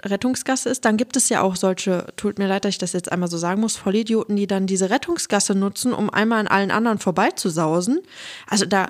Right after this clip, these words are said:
rege ich mich sowas von drüber auf. Ähm, und mir ist letztens was untergekommen.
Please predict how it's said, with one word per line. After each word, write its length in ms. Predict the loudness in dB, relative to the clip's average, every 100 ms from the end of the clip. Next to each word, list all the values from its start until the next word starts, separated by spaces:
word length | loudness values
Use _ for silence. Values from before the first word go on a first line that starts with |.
| -6 -20 -20 -4
rege 160 | 0 0
ich 120 | 0
mich 180 | 0 0
sowas 300 | 0 0 0
von 340 | -2 -2 -6 -8
drüber 420 | -2 0 0 0
auf. 400 | 0 2 0 -2 -18 -16 -18 -10 0
Ähm, 420 | 2 2 0 -2 -10 -2
und 280 | -2 -2 -4 -4 0
mir 140 | -2
ist 140 | -2
letztens 260 | -4 -2 -2
was 140 | -4
untergekommen. 580 | -4 -2 -2 -2 -6 -12